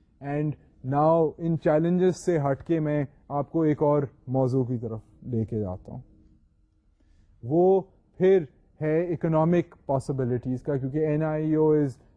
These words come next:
a call for the new international economic order۔ تو کیا اکنامک پاسبلٹیز ہیں؟ اب ہم ذرا اسپیکولیٹ کرتے ہیں، فیوچر کی طرف دیکھتے ہیں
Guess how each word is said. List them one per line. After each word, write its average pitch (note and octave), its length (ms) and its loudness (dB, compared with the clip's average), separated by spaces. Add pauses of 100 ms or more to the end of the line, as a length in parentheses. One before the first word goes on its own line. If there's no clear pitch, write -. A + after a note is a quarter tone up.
(320)
a C3+ 100 -6 (120)
call D3 160 2
for C#3+ 240 -4
the C#3 140 -2
new E3+ 400 0
international C3+ 560 -6
economic C3 580 -4
order۔ D3+ 240 2 (260)
تو D#3 100 -6
کیا E3+ 380 0
اکنامک D#3+ 680 -4
پاسبلٹیز D#3+ 880 0
ہیں؟ C#3+ 240 -6 (220)
اب D3+ 200 -4
ہم D#3+ 140 -4
ذرا D3+ 140 0
اسپیکولیٹ E3 760 -2
کرتے A#2 340 -12
ہیں، C#3+ 100 -6 (100)
فیوچر E3+ 400 -2
کی E3 140 -6
طرف C#3 300 -6
دیکھتے B2 320 -8
ہیں C#3+ 140 -8